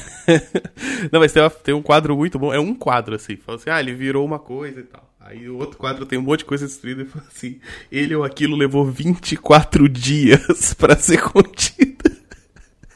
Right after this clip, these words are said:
A primeira vez que eu li, eu li vinte e quatro horas. Aí eu falei assim, "Ah, ok." <laughs> Depois eu, não, peraí, eu acho que eu li errado. <laughs>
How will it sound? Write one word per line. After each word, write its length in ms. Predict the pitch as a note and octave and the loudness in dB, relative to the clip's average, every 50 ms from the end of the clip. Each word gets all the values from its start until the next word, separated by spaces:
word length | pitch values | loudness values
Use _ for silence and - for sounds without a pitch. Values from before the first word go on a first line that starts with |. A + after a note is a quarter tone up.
| - - - - E4+ - | -8 -6 -4 -2 2 4
A 100 | G3+ F#3+ | 6 6
primeira 320 | - A#3 G#3+ F#3+ F#3 F3 | 6 8 8 10 10 10
vez 180 | D#3 D#3+ D#3 - | 8 6 6 6
que 100 | - C#3+ | 6 8
eu 60 | C#3 | 8
li, 120 | C3+ D#3+ | 8 8
eu 100 | F3+ E3+ | 8 6
li 140 | D#3+ D#3+ F#3 | 6 4 2
vinte 220 | F3+ F3+ G3 G#3 - | 2 4 2 2 2
e 40 | |
quatro 320 | - G3 F#3 F#3+ - A#3 G3+ | 2 2 2 2 2 2 4
horas. 380 | D3 C3+ C#3 B2+ A2+ A2 - | 4 4 4 4 2 0 -2
Aí 80 | A#2+ B2 | -4 -4
eu 60 | C#3+ | -4
falei 100 | - - | -4 -6
assim, 120 | F3+ - D#3 | -4 -2 -2
"Ah, 120 | G#2 - _ | -4 -4 _
ok." 500 | - - - - - C4 D#3 D3 D#3 - - - - | -10 -10 -6 -2 0 2 2 0 -2 -4 -8 -10 -10
<laughs> 160 | - - - | -10 -10 -10
Depois 340 | B3 F3+ D3+ - - F3 F#3+ | -6 -4 -2 2 2 4 4
eu, 100 | G#3+ F#3+ - - | 4 2 2 4
não, 140 | D#3+ C3+ | 4 4
peraí, 240 | - - D#3+ D#3 C#3 | 6 4 4 4 4
eu 80 | A2+ A#2+ | 4 4
acho 100 | B2 - | 4 2
que 60 | - | 2
eu 60 | D3 | 2
li 80 | C#3 B2+ | 2 2
errado. 300 | G#2+ A#2+ B2+ C3+ C3 - - - | 4 4 4 2 2 -2 -8 -10
<laughs> 160 | - - - | -10 -10 -10